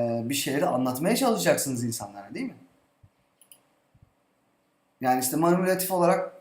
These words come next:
e, onlar öyle yapılıyor. Yani yine seçimsin. nasa, Hollywood bilmem ne, görsel efektler, bütün dünya biliyor. Bunlar da bireysel çabalar. Yine karar sizin. Tamam.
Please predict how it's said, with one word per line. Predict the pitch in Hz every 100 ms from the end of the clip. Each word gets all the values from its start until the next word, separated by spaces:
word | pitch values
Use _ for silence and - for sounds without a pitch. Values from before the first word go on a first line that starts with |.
| -
e, | 160 165 160
onlar | 147 170 175 170
öyle | 175 170
yapılıyor. | 131 - 107 - - _ _ _ _ _ _ _ -
Yani | 190 165 143 - - _
yine | 170 262 254
seçimsin. | 185 170 - - 208 - _ _ _ _ _ _ -
nasa, | 208 214 202 190 202
Hollywood | 208 190 185 202
bilmem | 196 185 185
ne, | 196
görsel | 185 190 185 175
efektler, | 151 143 139 131 135
bütün | 170 180
dünya | 139 127 117
biliyor. | 190 202 202 202
Bunlar | 185 156 156
da | 175
bireysel | 180 175 175 170 170 -
çabalar. | 139 113 - - - _ _ _ _ - -
Yine | 208 208
karar | 170 143
sizin. | 131 127 113 - _ _ _ _ _ _ _ _ _ _ _ _ _ _ _ _ _ _ _ _ - _ _ _ _ _
Tamam. | 151 127 -